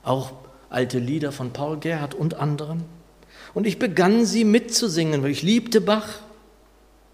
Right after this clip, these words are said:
Bis ich dann irgendwann festgestellt habe, was für eine Tiefe in diesen Texten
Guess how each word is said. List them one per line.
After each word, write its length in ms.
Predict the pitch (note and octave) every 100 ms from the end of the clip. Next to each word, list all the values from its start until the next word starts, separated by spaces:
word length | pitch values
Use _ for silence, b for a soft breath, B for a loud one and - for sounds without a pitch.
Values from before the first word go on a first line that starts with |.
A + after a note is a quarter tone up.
| _ _ _ _ _ _ _ _ _
Bis 160 | E3 -
ich 80 |
dann 200 | C#3 C#3
irgendwann 340 | D3+ C3+ C3 A#2+
festgestellt 680 | B2 A#2 - A#2+ - B2+ B2+
habe, 220 | A2 A2
was 180 | A#2 -
für 80 | A#2+
eine 200 | G#2+ G2+
Tiefe 580 | - - E3+ F3+ - C#3+
in 180 | B2
diesen 340 | A#2+ B2 A2 -
Texten 600 | - - - - C3